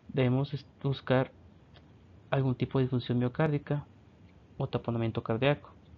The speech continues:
También debemos de buscar lo que es un posible neumotorax atención, algún tipo de shock neurogénico, que,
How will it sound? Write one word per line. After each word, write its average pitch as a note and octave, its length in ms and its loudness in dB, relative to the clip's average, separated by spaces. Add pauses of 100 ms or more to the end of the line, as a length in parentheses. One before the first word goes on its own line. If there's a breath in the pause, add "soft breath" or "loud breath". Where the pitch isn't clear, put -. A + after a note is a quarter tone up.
(1200 loud breath)
También B2+ 400 4
debemos C3+ 300 2
de C#3+ 60 2
buscar C#3+ 440 0
lo C#3 140 -4
que - 120 -2
es B2 120 -4
un C3 220 -4 (300)
posible C3 420 0
neumotorax A#2+ 420 -2
atención, C3+ 580 -2 (1400)
algún C3 280 2
tipo C3 220 0
de B2+ 60 4
shock B2+ 180 -2
neurogénico, E3 720 -2 (460 loud breath)
que, D#3+ 240 2